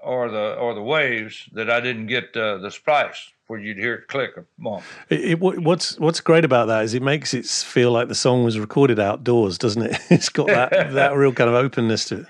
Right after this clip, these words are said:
Speaker 1: Sounds like you're right there on the beach,
Speaker 2: Yeah,
Speaker 1: on the
Speaker 2: yeah, it's
Speaker 1: pier.
Speaker 2: fantastic.
Speaker 1: <laughs>
Speaker 2: Do you think it's a sad song or a peaceful song? I can never quite make up my mind.
Speaker 1: You know, I don't know. I don't think we had,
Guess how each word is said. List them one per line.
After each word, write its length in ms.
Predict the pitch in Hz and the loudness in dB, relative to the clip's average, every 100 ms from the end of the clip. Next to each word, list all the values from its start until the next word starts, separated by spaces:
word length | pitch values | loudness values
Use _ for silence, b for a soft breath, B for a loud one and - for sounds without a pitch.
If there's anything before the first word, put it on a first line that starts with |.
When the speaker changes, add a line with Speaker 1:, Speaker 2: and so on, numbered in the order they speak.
| 180 | -2
Speaker 1:
Sounds 220 | 175 160 | 0 2
like 160 | 170 | 0
you're 120 | 160 147 | 0 0
right 200 | 160 160 | 0 0
there 160 | 170 | -2
on 100 | 170 | -2
the 60 | 165 | -2
beach, 460 | 180 185 170 262 - | -4 -4 -6 -16 -8
Speaker 2:
Yeah, 320 | 156 139 113 - | -2 0 0 -2
Speaker 1:
on 120 | 127 | -2
the 60 | 120 | -2
Speaker 2:
yeah, 100 | 113 | 0
it's 140 | 175 | -2
Speaker 1:
pier. 80 | 151 | -4
Speaker 2:
fantastic. 520 | 117 - 127 - - - | -6 -6 -6 -8 -10 -8
Speaker 1:
<laughs> 1080 | 165 - - - _ - - _ _ _ - | -10 -10 -12 -14 _ -20 -20 _ _ _ -2
Speaker 2:
Do 100 | 160 | 2
you 100 | 196 | 4
think 180 | 214 196 | 4 4
it's 220 | 175 - | 2 0
a 80 | 160 | 0
sad 460 | - 220 214 190 | 0 0 2 0
song 320 | - 101 92 | 0 0 0
or 220 | 101 107 107 | 0 2 0
a 80 | |
peaceful 520 | 98 - 131 - 98 85 | -2 -4 -4 -4 -8 -6
song? 340 | - 87 85 | -6 -6 -6
I 60 | 98 | -6
can 140 | 156 | -6
never 160 | 170 175 | -4 -4
quite 340 | - 147 139 | -2 -4 -4
make 300 | 143 135 139 | -4 -4 -2
up 60 | 160 | -4
my 40 | |
mind. 200 | 135 123 | -4 -6
Speaker 1:
You 80 | 160 | -2
know, 100 | 180 | 0
I 160 | 180 170 | 2 2
don't 220 | 175 170 | 0 0
know. 200 | 165 135 | -2 0
I 140 | 120 | 0
don't 240 | 143 156 - | -2 -4 -4
think 240 | 160 151 | -4 -4
we 160 | 151 147 | -6 -4
had, 260 | 151 151 | -2 -2